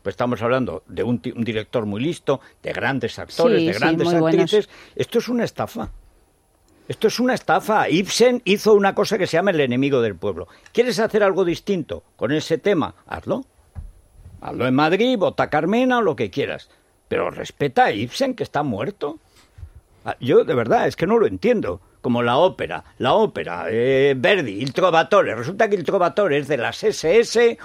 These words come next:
Speaker 1: o de la resistencia francesa. No, el trovador es el trovador y está debajo de una torre. Déjeme usted el, el, el, la
Speaker 2: Son
Speaker 1: Segunda Guerra
Speaker 2: lecturas, lo
Speaker 1: Mundial.
Speaker 2: que se llaman lecturas.
Speaker 1: No, lo que son estafas para ponerse estupendos los que ponen en escena la obra.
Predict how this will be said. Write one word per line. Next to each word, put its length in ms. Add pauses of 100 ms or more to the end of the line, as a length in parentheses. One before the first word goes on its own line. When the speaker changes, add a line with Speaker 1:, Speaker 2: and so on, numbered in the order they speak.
(140)
Speaker 1:
o 140
de 100
la 140
resistencia 720
francesa. 560 (540)
No, 160
el 80
trovador 480
es 120
el 140
trovador 460
y 80
está 160
debajo 340
de 80
una 240
torre. 340
Déjeme 340
usted 280
el, 420
el, 180 (420)
el, 240
la 60
Speaker 2:
Son 80 (100)
Speaker 1:
Segunda 240
Guerra 300
Speaker 2:
lecturas, 140
lo 100
Speaker 1:
Mundial. 140
Speaker 2:
que 40
se 160
llaman 280
lecturas. 420
Speaker 1:
No, 160
lo 140
que 120
son 320
estafas 960 (240)
para 240
ponerse 440
estupendos 760
los 240
que 160
ponen 380
en 160
escena 420
la 140
obra. 300